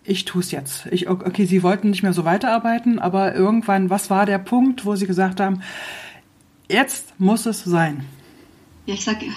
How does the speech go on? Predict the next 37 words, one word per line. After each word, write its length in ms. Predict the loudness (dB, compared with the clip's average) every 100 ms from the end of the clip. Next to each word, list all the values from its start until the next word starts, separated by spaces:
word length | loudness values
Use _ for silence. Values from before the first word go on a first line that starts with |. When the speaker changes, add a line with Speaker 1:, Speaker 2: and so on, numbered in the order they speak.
| -4
Speaker 2:
heute 220 | -2 -2
gerne, 440 | -2 2 2 2 0
es 160 | -2
gibt 220 | -6 -4
eigentlich 300 | -4 -4 -6
zwei 360 | -8 -4 -2 -2
zentrale 640 | 0 -2 -2 -4 -4 -2
Motive, 680 | -4 -6 -6 -6 -4 -2 0
die 200 | 0 0
uns 240 | 0 -2
dazu 320 | -4 -4 -4 -4
bewegen, 500 | -2 2 2 4 0
etwas 340 | 0 -4 -2
in 140 | 0
unserem 320 | 2 2 2 4
Leben 240 | 4 2
zu 140 | 0
verändern. 800 | -4 -2 2 2 4 2 2 -2 -10 -20 -20 -20 -10
Das 160 | -8 -4
eine 240 | 0 0
ist 160 | 0 -2
Leidensdruck 760 | -2 -2 -4 -6 -2 -2 -4 -16 -20 -20 -20 -20 -20 -20 -20 -20 -20 -10 -6
und 140 | -4
das 120 | -4
andere 240 | -6 -4 -6
ist 160 | -6
Leidenschaft. 800 | -4 -4 -2 -2 -2 -8 -14 -14 -8
Und 200 | -2 -2
bei 140 | 0 0
mir 160 | 0
war 80 | 0
das 100 | -4
tatsächlich 460 | -6 -6 -6 -6 -2
eine 140 | -2
Mischung 400 | 0 0 0 -2
von 240 | -2 -4 -2
beidem. 500 | 0 2 2 0